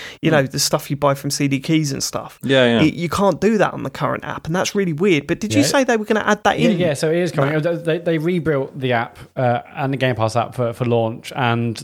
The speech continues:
Speaker 3: that, that functionality wasn't in a launch, but they are bringing it.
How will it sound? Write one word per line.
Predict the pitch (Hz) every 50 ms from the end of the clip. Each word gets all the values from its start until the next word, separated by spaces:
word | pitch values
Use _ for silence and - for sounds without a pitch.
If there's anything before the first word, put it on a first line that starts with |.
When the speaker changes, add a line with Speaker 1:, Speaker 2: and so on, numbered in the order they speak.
| 143 123
Speaker 3:
that, | 127 127 131 131
that | 139 131 123
functionality | - 151 135 123 107 131 123 120 117 - 120
wasn't | 117 127 117 117 127
in | 131 131
a | 127
launch, | 131 131 123 120 120 - -
but | - 131 117
they | 113
are | 113 113 117
bringing | - 123 117 113 110
it. | 110 110 -